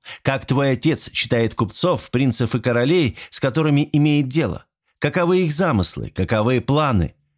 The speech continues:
Прочесть можно многое. Но в твоей игре читать нечего. В твоих шахматах ты играешь фигурами на доске».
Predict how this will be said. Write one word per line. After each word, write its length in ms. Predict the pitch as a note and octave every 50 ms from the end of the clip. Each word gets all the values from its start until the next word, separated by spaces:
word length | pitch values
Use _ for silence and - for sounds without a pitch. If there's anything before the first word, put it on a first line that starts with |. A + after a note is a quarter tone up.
| _ _
Прочесть 640 | - F#3 G3 F#3 - - - A3 G3 - - - -
можно 440 | D3 D#3+ E3+ D#3+ C3 A2+ C3+ C#3 C3+
многое. 600 | B2+ A#2+ A#2 G#2 F2+ D#2+ C#2+ D2 B1 - - - _ _ _ _ _ _ _ _ _ _ -
Но 240 | - A#2+ C3+ D3+ C#3+
в 100 | - -
твоей 420 | D3 C#3 D3+ D#3 E3 D#3+ D#3 C#3+
игре 520 | A2+ A2+ A#2+ D3+ D#3+ E3+ D#3+ C3 F#2+ - _ -
читать 540 | - - C3+ A#2+ - D3+ D#3 D3+ - - C3+
нечего. 560 | C3+ D#3 F3 - - - G2+ - - - _ _ _ _ _ -
В 80 | -
твоих 440 | - A#2+ B2 B2+ C#3+ C3+ G#2+ - -
шахматах 1080 | - - - - E3 F#3+ F#3 - - - G2 F#2 - - F2+ E2 - - - - - - _ _ _ _ _ _
ты 220 | - A3 G#3 F#3
играешь 540 | D#3 B2+ C#3+ C#3+ D#3+ E3 D#3+ C3 G#2 - -
фигурами 680 | - - B2 A#2 G#2 G2+ B2 D3+ C3 C3 A#2 A#2+ B2 A#2+
на 180 | A2 G#2+ A2
доске». 640 | G2+ F#2 G2 F#2 - - - - - D2 - - -